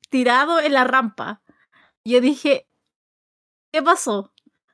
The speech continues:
Voy a ver lo que pasó". Y sabes que yo no lo podía creer. Yo dije, "Pero, ¿cuál?". A ver, ¿sabes qué? Todas esas bromas, todas esas, todos esos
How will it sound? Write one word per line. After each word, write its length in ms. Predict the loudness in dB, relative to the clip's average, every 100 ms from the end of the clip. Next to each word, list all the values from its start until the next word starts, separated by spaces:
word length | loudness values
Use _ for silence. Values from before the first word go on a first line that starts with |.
| _ _ -6
Voy 200 | -2 0
a 140 | 0
ver 200 | 0 -2
lo 40 | 0
que 100 | 0
pasó". 440 | 0 0 -2 -4 -4
Y 140 | -6
sabes 180 | -4 -6
que 120 | -4
yo 100 | -2
no 80 | -2
lo 80 | -2
podía 280 | 0 -2 -2
creer. 460 | -2 0 -2 -6 _ _ _ _ _ _ -2
Yo 120 | 0
dije, 260 | 2 0 -2
"Pero, 260 | -2 -2
¿cuál?". 260 | 0 -2 0
A 120 | -4
ver, 140 | -4 _ _
¿sabes 220 | -2 -2 0
qué? 120 | -2
Todas 200 | 0 0
esas 280 | 0 -2 0
bromas, 400 | -2 0 -2 -2
todas 160 | -4
esas, 180 | 0 -2 -4 -14
todos 160 | -8 -2
esos 120 | -2